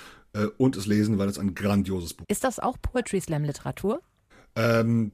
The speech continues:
Speaker 1: das ist ein Roman, die, äh, Katinka macht auch mal Poetry Slam, aber, ähm, äh, wer nicht weiß, dass es, dass, dass die Frau aus dem Poetry Slam kommt, wird's nicht merken.
Speaker 2: Lieber Tobi, ich wünsche dir, dass du ganz bald mit deinen Freunden wieder ein gepflegtes Bierchen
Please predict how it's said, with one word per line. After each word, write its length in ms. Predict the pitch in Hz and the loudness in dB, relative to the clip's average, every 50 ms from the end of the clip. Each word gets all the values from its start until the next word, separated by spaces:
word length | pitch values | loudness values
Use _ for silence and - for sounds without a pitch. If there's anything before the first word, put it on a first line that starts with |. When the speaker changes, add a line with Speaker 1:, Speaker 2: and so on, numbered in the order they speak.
| _ _ - | _ _ -4
Speaker 1:
das 200 | - 113 98 110 | -4 -2 -2 -2
ist 140 | 135 127 - | -4 -2 0
ein 60 | 151 | 0
Roman, 640 | 123 113 110 107 107 107 120 139 156 165 160 147 120 | 4 4 4 6 4 4 4 2 2 2 0 -2 -2
die, 340 | 113 117 120 120 120 117 120 | 0 0 2 4 4 4 4
äh, 280 | 127 117 120 113 117 | 4 2 2 0 0
Katinka 600 | 110 - 123 - 131 147 135 139 123 120 123 107 - - - - - - - 101 101 - - | 0 -2 -2 -2 -2 -2 -2 -2 -2 -2 -4 -6 -8 -12 -16 -18 -16 -12 -10 -10 -10 -8 -4
macht 420 | - 120 117 131 143 - - - - | 0 2 2 2 2 0 -4 -6 -4
auch 180 | 123 123 101 | -4 -2 0
mal 200 | 120 113 113 117 | 0 0 0 0
Poetry 380 | 101 117 123 147 143 135 - 117 | 2 4 6 6 6 4 2 -2
Slam, 420 | - - 117 113 113 113 113 113 | -2 0 0 2 2 2 2 0
aber, 600 | - 104 101 104 98 101 101 101 101 101 101 - - | 0 -2 -2 0 0 2 2 2 2 2 0 -2 -2
ähm, 400 | 95 95 92 92 92 92 95 92 - - - - - - - - - - _ _ - | -4 -4 -2 -2 -2 -4 -4 -6 -8 -14 -20 -20 -20 -20 -20 -20 -20 -20 _ _ -6
äh, 220 | 98 101 98 98 92 85 - | -4 -2 -2 -2 -4 -6 -4
wer 220 | 95 107 127 135 | 0 2 4 4
nicht 180 | 147 123 120 127 | 4 2 2 0
weiß, 220 | 123 131 123 123 | 0 0 0 -2
dass 140 | 117 101 - | -4 -8 -8
es, 200 | 107 101 - - | -8 -8 -8 -4
dass, 200 | - 113 113 104 | -4 -2 -2 -2
dass 160 | 107 110 - | -4 -6 -6
die 80 | - 107 | -6 -6
Frau 200 | - 113 110 110 | -4 -4 -4 -4
aus 60 | 101 | -4
dem 100 | 104 95 | -4 -2
Poetry 260 | 107 107 110 107 104 | 0 0 0 0 -2
Slam 200 | - - 98 95 | -4 -4 -4 -2
kommt, 300 | - 101 98 95 87 85 | -2 -2 -2 -4 -2 -2
wird's 220 | 95 98 - - | -2 -2 -2 -2
nicht 160 | - 98 92 95 | -4 -2 -2 -2
merken. 380 | 87 82 80 - 98 98 - - _ _ _ - | -4 -6 -8 -12 -14 -16 -16 -18 _ _ _ -8
Speaker 2:
Lieber 240 | 160 175 180 190 180 | -6 -2 -2 -2 -2
Tobi, 380 | - - 202 190 160 156 156 131 | -2 -2 -4 -2 -2 -4 -4 -6
ich 140 | 156 - - | -6 -4 -2
wünsche 240 | 214 208 - 202 | -2 -2 0 -2
dir, 120 | 175 175 170 | -2 -2 -2
dass 180 | 165 170 165 | -4 -4 -6
du 120 | - - 185 | -8 -8 -4
ganz 280 | - 190 208 220 - | -2 0 0 0 -2
bald 360 | - - 175 170 160 165 160 - | -2 -2 0 0 0 -2 -2 -4
mit 160 | 180 165 - | -4 -4 -2
deinen 180 | 165 165 165 | -2 -2 -2
Freunden 460 | 160 - - - 160 165 175 - 165 160 | -4 -6 -6 -4 -2 -2 -2 -2 -4 -4
wieder 160 | 170 165 156 | -4 -4 -4
ein 100 | 165 160 | -4 -4
gepflegtes 480 | 160 - - 175 196 - - 190 156 | -6 -6 -6 -6 -6 -4 -4 -6 -6
Bierchen 460 | - - 208 226 214 - 208 196 190 | -4 -2 -2 -2 -2 0 0 -2 -2